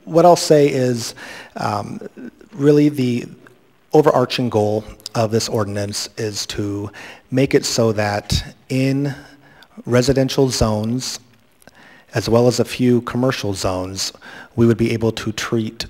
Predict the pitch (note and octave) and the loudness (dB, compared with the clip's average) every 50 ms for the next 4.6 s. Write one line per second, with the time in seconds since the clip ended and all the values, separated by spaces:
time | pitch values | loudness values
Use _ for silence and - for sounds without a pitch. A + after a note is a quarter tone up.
0 | - - - B2+ B2 - - C3 B2 - - C3+ C3 - - A2 G#2+ G2+ - - | -12 -2 0 0 0 2 2 0 -2 0 -4 -6 -6 -6 -4 -4 -4 -4 -4 -4
1 | G2+ G2 - - - - A#2 A2 A2+ A2+ A2+ A2+ A2 G#2 G2+ G2 G2 G2 G2 - | -6 -6 -4 -6 -8 -6 -4 -2 -2 -2 -2 -2 -4 -4 -4 -6 -6 -6 -6 -6
2 | - G#2 G2 G2+ G2+ - - G#2+ G#2 - - - - A2+ A2 A2 G#2+ G#2+ - - | -6 -6 -6 -6 -8 -8 -8 -8 -8 -8 -8 -8 -6 -6 -6 -6 -8 -8 -8 -8
3 | G#2 G#2 G2 G2+ G2+ G#2 A2 G#2+ G#2 G2 - G#2 G2+ - - G2+ F#2+ - - - | -8 -8 -8 -8 -10 -8 -8 -10 -10 -8 -8 -10 -10 -8 -8 -8 -8 -8 -10 -10
4 | G#2+ F#2+ G2 F#2+ G2 - A2+ G2+ G2 F#2+ - | -10 -10 -8 -10 -10 -10 -12 -16 -16 -16 -16